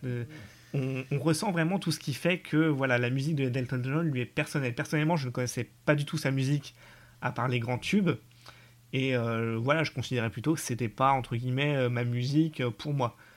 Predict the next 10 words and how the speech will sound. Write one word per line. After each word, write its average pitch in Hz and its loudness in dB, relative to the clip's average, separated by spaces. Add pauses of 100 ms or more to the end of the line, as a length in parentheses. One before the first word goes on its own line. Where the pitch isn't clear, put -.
(180)
Là, 143 0
ça 127 0
peut 165 2
un 160 2
peu 175 -2
donner 151 2
envie 151 0
de 151 -8
s'y - -8
intéresser. 127 -2